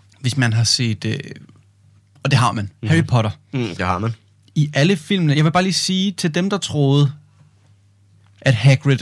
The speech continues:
Speaker 1: er fire meter høj.
Speaker 2: Mm.
Speaker 1: Det er han ikke.
Speaker 2: Nej.
Speaker 1: Han er måske... Skuespilleren er måske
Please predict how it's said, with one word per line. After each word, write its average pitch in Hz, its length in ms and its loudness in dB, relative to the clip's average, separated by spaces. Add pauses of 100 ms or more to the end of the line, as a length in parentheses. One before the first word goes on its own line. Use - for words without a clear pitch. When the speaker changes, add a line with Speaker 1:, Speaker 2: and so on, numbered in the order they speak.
Speaker 1:
er 110 240 2
fire 123 220 -2
meter 120 220 0
høj. 110 240 0 (160)
Speaker 2:
Mm. 107 160 0
Speaker 1:
Det 120 180 2
er 113 80 4
han 123 240 4
ikke. 117 380 2 (480)
Speaker 2:
Nej. - 260 -6 (640)
Speaker 1:
Han 160 160 2
er 160 40 2
måske... 156 420 0 (140)
Skuespilleren 151 540 2
er 113 40 0
måske 120 340 -2